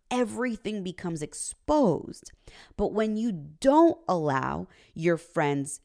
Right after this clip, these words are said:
to be let go and to be surrendered and to just allow them to be,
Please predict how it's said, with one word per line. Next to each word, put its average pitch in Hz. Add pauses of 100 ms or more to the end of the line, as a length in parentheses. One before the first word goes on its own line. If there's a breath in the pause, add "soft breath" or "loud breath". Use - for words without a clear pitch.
to 170
be 143
let 139
go 135
and 147
to -
be 143
surrendered 139
and 143
to 143
just 143 (100)
allow 139
them 139
to 135 (240)
be, 190